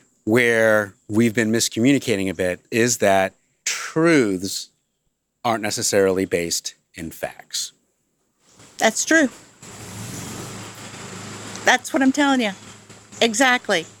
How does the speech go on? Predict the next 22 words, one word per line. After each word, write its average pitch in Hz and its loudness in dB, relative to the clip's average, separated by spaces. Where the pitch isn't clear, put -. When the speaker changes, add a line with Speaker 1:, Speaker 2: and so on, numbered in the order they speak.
Speaker 2:
We're 233 2
on 240 2
the 233 -2
same 240 -2
page. 233 -2
Truths 277 0
are 240 2
not 240 4
ex-, 226 -6
not 240 0
necessarily 240 0
factual. 196 -4
Exactly. 190 -6
Speaker 1:
And 104 0
you're 143 4
telling 147 2
me 104 0
that 110 2
non-factual 123 0
truths 135 0
are 240 2
true. 302 -2